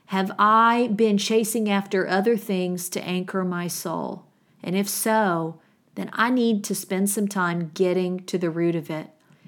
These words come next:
and I need to get things back into place. I believe that we can be the generation that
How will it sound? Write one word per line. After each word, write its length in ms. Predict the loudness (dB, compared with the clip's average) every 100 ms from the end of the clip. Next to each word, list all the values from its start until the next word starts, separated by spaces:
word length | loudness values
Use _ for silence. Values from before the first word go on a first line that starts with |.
| -20 -12
and 160 | -6 -2
I 60 |
need 240 | 0 0 2
to 100 | 2
get 300 | 2 -2 -4
things 360 | -6 -6 -8
back 360 | -6 -6 -6 -10 -8
into 460 | -8 -8 -10 -12
place. 600 | -12 -12 -10 -10 -8 -10 -12 _ _ _ _ _ _ _ _ _ -4
I 80 | 0
believe 520 | 2 4 6 6 4
that 180 | 0 0
we 240 | 0 0
can 260 | 0 0 0
be 300 | 2 2 2
the 140 | 2
generation 880 | 2 0 -2 -2 -4 -4 -6 -8 -12 -16 -20 -20 -20 -20 -14
that 460 | -4 0 4 2 0